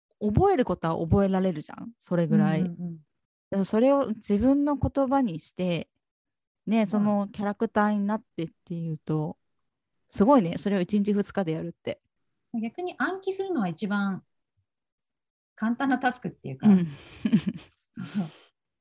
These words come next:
Speaker 2: う。覚えるのはもうその、ね、頑張ればできるから、あとはなんかどうやってその役をつかむかっていうのが、ね、チャレンジなんですね。
Speaker 1: そっか、一日二日でだから言ってしまえば一人の人生をね、役、役作るってことだから、
Speaker 2: うん。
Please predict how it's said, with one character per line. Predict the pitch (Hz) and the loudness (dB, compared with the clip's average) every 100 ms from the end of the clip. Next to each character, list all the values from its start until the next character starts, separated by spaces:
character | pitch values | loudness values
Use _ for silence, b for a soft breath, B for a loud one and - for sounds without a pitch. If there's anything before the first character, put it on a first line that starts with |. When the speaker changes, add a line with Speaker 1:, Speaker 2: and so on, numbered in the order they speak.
| 247 | -6
Speaker 2:
う。 | |
覚 | 262 349 | -2 0
え | |
る | 302 | 2
の | 208 | 2
は | 170 | 0
も | 175 165 | -2 -6
う | 139 | -6
そ | 170 | -6
の、 | 151 143 - _ _ - | -6 -8 -14 _ _ -8
ね、 | |
頑 | 170 190 | -2 2
張 | 220 | 4
れ | 220 | 4
ば | 156 | 0
で | 147 | -4
き | 147 170 | -6 -8
る | |
か | 156 | -8
ら、 | 135 127 - | -12 -12 -8
あ | 214 | -8
と | 214 | -6
は | 170 139 - | -8 -8 -12
な | 156 | -14
ん | |
か | 139 | -12
ど | 190 | -10
う | 226 | -10
や | |
っ | 226 | -10
て | |
そ | 226 226 | -8 -6
の | |
役 | 220 208 | -6 -8
を | 202 | -12
つ | - | -14
か | - | -10
む | 156 | -10
か | 135 | -10
っ | - _ | -18 _
て | |
い | 131 | -14
う | |
の | 120 | -14
が、 | 123 135 _ _ _ _ _ _ _ _ _ | -16 -20 _ _ _ _ _ _ _ _ _
ね、 | 143 143 _ _ _ _ _ _ _ - | -14 -14 _ _ _ _ _ _ _ -10
チ | |
ャ | 160 | -8
レ | 143 | -8
ン | |
ジ | 117 | -10
な | 117 | -16
ん | 113 | -20
で | - | -20
す | - | -20
ね。 | - _ _ _ _ _ _ _ _ _ - | -20 _ _ _ _ _ _ _ _ _ -6
Speaker 1:
そ | 196 | -4
っ | - | -4
か、 | - 165 | 0 0
一 | - 262 | 2 4
日 | 269 285 | 4 2
二 | 262 - | 0 -4
日 | - 254 | 0 0
で | 240 | 2
だ | 240 | 0
か | 220 | 0
ら | 190 170 160 - - | -2 -2 -6 -8 -4
言 | 185 | -2
っ | |
て | 202 | 0
し | 196 | 0
ま | 196 190 | 2 2
え | 180 | 2
ば | 160 | 0
一 | 160 - | -2 0
人 | 190 | 0
の | 165 | -2
人 | 156 160 | -4 -8
生 | 151 160 - | -6 -8 -8
を | - | -6
ね、 | 175 175 | -4 -2
役、 | - 170 180 175 _ | -2 -4 -4 -6 _
役 | - 175 - | -2 0 2
作 | 185 185 | 2 4
る | 151 | 2
っ | |
て | 151 | 0
こ | 147 | -6
と | 147 | -6
だ | 147 | -6
か | 160 | -6
ら、 | 175 | -6
Speaker 2:
う | |
ん。 | 170 | -6